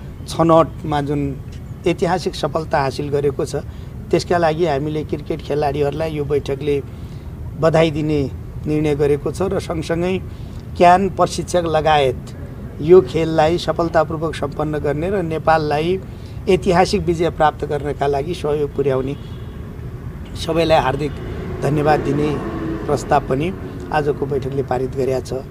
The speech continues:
सँगसँगै हामीले दुईटा शोक प्रस्ताव पारित गरेका छौँ। अ, र त्यो शोक प्रस्तावभन्दा पहिला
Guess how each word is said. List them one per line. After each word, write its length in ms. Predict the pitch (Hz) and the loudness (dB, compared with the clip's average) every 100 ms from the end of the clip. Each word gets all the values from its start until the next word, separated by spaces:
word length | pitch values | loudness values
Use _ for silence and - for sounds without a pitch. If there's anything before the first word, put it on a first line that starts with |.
| - - - - | -12 -12 -12 -6
सँगसँगै 420 | - 165 165 175 | -2 0 0 0
हामीले 300 | 151 151 147 | 0 0 -2
दुईटा 260 | 147 151 147 | -2 -4 -4
शोक 300 | - 147 - | 0 -2 -2
प्रस्ताव 320 | 147 - 139 | -8 -6 -4
पारित 320 | 147 131 131 | -4 -4 -4
गरेका 340 | 135 131 120 | -4 -4 -4
छौँ। 240 | 123 - 135 | -6 -6 -8
अ, 40 | 139 - - - - - - - - 135 131 135 | -8 -12 -12 -12 -10 -10 -10 -12 -12 -8 -6 -4
र 200 | 147 156 - | -2 0 0
त्यो 100 | 156 | 2
शोक 260 | 180 170 | 2 0
प्रस्तावभन्दा 640 | 185 160 - 151 147 143 143 | 0 -2 0 0 0 -2 -2
पहिला 380 | 147 143 127 | 2 0 0